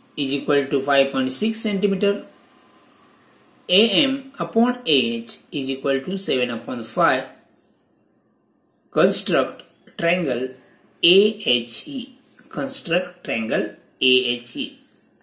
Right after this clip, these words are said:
So friends, या टू ट्रायंगल्स मध्ये व्हर्टेक्स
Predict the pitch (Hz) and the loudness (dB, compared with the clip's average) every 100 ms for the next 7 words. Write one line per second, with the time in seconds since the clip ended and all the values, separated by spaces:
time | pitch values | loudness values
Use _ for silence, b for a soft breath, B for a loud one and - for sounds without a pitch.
0 | _ _ _ - B B B - 240 226 | _ _ _ -20 B B B -2 0 2
1 | 262 220 165 - - - _ _ _ _ | 4 6 4 -2 -10 -16 _ _ _ _
2 | _ _ _ _ _ _ _ _ _ _ | _ _ _ _ _ _ _ _ _ _
3 | _ _ _ _ _ _ _ _ b b | _ _ _ _ _ _ _ _ b b
4 | b b b b b b b _ - 170 | b b b b b b b _ 2 4
5 | 170 226 247 220 214 208 214 208 196 135 | 4 2 2 4 2 4 2 2 2 0
6 | 156 - _ _ _ _ _ _ - 120 | 0 -8 _ _ _ _ _ _ -10 -4
7 | 135 190 196 226 226 | 0 0 2 2 2